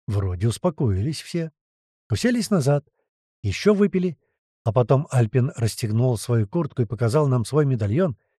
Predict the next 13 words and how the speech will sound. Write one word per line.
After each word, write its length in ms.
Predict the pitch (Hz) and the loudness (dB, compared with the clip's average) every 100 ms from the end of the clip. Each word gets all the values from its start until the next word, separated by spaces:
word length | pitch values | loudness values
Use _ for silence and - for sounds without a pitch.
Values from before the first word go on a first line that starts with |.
| _ | _
висевший 440 | 165 185 220 - 165 | -4 -2 -2 -2 -2
у 40 | |
него 140 | 165 | 0
на 100 | 185 | -2
шее. 320 | - 123 90 - _ _ _ _ _ | -2 -2 -2 -6 _ _ _ _ _
И 160 | 123 113 | 0 2
вот 220 | 98 92 - | 0 -4 -2
тут 280 | 208 - _ _ _ _ - | -2 -2 _ _ _ _ -4
я 220 | 101 113 | 0 2
мысленно 580 | 101 165 - 127 117 110 | 2 0 -2 0 0 0
поблагодарил 680 | 131 117 117 101 110 139 123 | -2 -2 -2 0 0 0 0
нашего 300 | 113 - 113 | 0 -2 -4
профессора 640 | 120 - 190 - 95 | -4 -2 -2 -2 -6